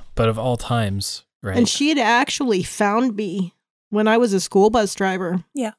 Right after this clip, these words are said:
Speaker 1: Oh, wow.
Speaker 2: But I, and she sent email, but I didn't, I wasn't, I didn't have, like, a computer all the time, and I didn't
Speaker 1: Mm.
Speaker 2: check emails then. And it was,
Speaker 1: Sure.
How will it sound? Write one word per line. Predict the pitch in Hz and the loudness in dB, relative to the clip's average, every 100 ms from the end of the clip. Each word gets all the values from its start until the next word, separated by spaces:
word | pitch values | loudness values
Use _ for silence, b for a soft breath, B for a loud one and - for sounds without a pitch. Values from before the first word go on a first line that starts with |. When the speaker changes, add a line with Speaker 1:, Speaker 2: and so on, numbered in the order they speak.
| _ _ _ - | _ _ _ -8
Speaker 1:
Oh, | 226 | -2
wow. | 233 196 | 0 2
Speaker 2:
But | 226 220 | 4 4
I, | 220 233 _ - | 2 -2 _ -2
and | 208 | 0
she | - - | 0 -4
sent | 220 - 208 208 | -4 -2 -4 0
email, | 220 220 208 | 0 2 2
but | 202 208 | 2 2
I | |
didn't, | 220 247 233 202 _ _ _ _ _ - | 4 2 -2 -10 _ _ _ _ _ -2
I | 208 | 2
wasn't, | 208 185 180 165 | 2 0 -2 -2
I | 190 | -2
didn't | 190 185 175 | -2 0 0
have, | 170 165 | 0 0
like, | 175 170 | -2 -2
a | |
computer | 156 160 - - - | -6 -8 -10 -10 -10
all | - | -10
the | 170 | -10
time, | 165 180 170 | -10 -8 -4
and | 165 | 0
I | - | 2
didn't | 208 101 | 2 2
Speaker 1:
Mm. | |
Speaker 2:
check | 156 147 | -2 -4
emails | 147 143 139 165 - | -4 -8 -8 -10 -12
then. | 160 170 | -8 -4
And | 180 | -2
it | 233 | 0
was, | 262 | 0
Speaker 1:
Sure. | 226 92 | -2 -4